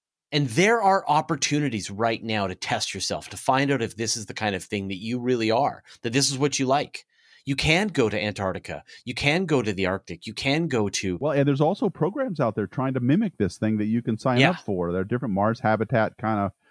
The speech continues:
Speaker 2: scenarios where I think Russia was the latest one I saw being advertised, where you could sign up and nasa was
Speaker 1: Yeah.
Speaker 2: looking for people to go do this thing. So you can even really get extreme about it and do it that way. So.
Speaker 1: Yeah, yeah. And I, and I think that's great. I mean, I think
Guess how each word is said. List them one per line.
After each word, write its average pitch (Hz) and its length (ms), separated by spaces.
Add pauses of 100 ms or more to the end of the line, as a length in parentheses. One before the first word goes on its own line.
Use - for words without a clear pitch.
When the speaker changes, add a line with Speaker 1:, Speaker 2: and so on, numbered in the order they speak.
(100)
Speaker 2:
scenarios 117 760
where 92 320
I 78 60
think 143 180
Russia 127 300
was 90 160
the 92 80
latest 95 300
one 95 100
I 90 100
saw 90 260
being 87 220
advertised, 82 640
where 82 120
you 87 140
could - 200
sign 92 240
up 90 180
and 71 160 (480)
nasa 92 260
was 92 80
Speaker 1:
Yeah. 117 140
Speaker 2:
looking 90 220
for 80 100
people 90 300
to 80 60
go 85 160
do 90 180
this 82 220
thing. 78 280
So - 140
you 123 160
can 139 160
even 196 260
really 160 220
get 143 140
extreme 139 360
about 87 300
it 107 100 (340)
and 107 160
do 131 140
it 139 120
that 123 260
way. - 160 (260)
So. 90 140
Speaker 1:
Yeah, 98 240 (200)
yeah. 98 280 (180)
And 165 120
I, 220 40
and 233 180
I 226 60
think 208 140
that's 220 140
great. 262 180
I 143 40
mean, 147 120
I 151 60
think - 260